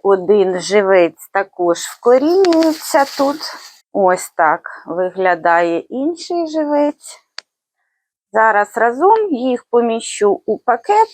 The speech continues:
і так вони ще трохи постоять. Ось так у пакетику вони стоятимуть, його вже не закриватиму,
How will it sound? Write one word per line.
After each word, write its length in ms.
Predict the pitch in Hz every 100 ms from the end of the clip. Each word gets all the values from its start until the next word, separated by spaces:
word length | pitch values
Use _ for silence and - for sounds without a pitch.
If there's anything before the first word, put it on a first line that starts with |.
| - - -
і 160 | 415 403
так 280 | 302 320 247
вони 340 | 254 262 269
ще 220 | - 240
трохи 520 | 226 240 247 - 233 214 _ _ _ _ _ _ _ _ - - _ _ _
постоять. 800 | 202 214 - - 214 180 165 156 - - _ -
Ось 260 | 269 254
так 420 | - 226 202 196 -
у 100 | 220
пакетику 840 | - 226 - 190 180 185 - 185
вони 340 | 185 208 196 190
стоятимуть, 880 | - 254 277 330 339 247 233 214 -
його 420 | 233 240 226 208
вже 300 | 185 202 202
не 240 | 196 196
закриватиму, 1120 | 180 180 - 190 208 269 349 330 285 262 269